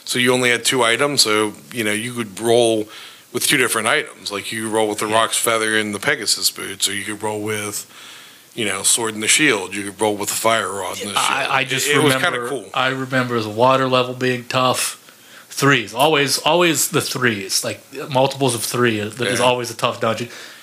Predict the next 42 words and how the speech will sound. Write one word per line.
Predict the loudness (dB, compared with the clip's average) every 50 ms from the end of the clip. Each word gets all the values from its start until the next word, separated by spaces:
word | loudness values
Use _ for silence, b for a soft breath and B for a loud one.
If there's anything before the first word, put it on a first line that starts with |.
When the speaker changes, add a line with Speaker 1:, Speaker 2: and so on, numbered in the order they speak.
| B B
Speaker 2:
Although, | 0 2 4 4
Speaker 1:
Always | 4 4 2
the | 2
Speaker 2:
although | 2 4 4
I | 2 4
Speaker 1:
water | 4 2 2
Speaker 2:
think, | 0 2
although | 2 4 4 4 4
I | 4 2 0
Speaker 1:
dungeon, | -2
too. | -2 0
Speaker 2:
think | 2 2 2 0 -4 -10 -12 -12 -14 -18 -20 -20 -20 -10 -2
water's | 2 4 4 4 4 4 4
always | 4 4 4 4 2
tough, | 2 2 0 0 -4
and | -2 0
then | 2 2
I | 2 2
think | 0 0 0 2 0 0 0 -4 -8 -10 -10 B B B B B B B B B B B B -20 -20 -20 -20 -20 -20 -20 -20 -20 -12
Face | -4 -2 0 2 2
Shrine | 2 4 4 4 4 2 0
was | -2 -2 0
seven. | 0 0 0 -2 -4 -6 -12 -14 -16 -20 -20 -20 -20 -20 -20 -20 -20 -20 -10 -4
Speaker 1:
Yeah, | 0 0 0 0
Face | -2 -4 -2 0 0 2 2
Shrine | 2 2 0 0 0
was | 0 0
Speaker 2:
Face | 2 2
Speaker 1:
tough. | 4
Speaker 2:
Shrine | 4 4 4 4 2 0 -2
was | -8 -10
tough. | -10 -10 -10 -6 0 2
No, | 4 4 4 2 0 -2 -6
'cause | -6 -4
there | -2
was | 0 0
only | 0 0 0 0 0
eight. | 0 0 -2 -4 -10 -18
Face | -20 -20 -20 -18 -16 -18 -12 -6 -2 -2 -2 0
Shrine | 2 2 2 2 0
was | -2 -4
six. | -2 0 0 0 0 -2 -4 -4 -6 -6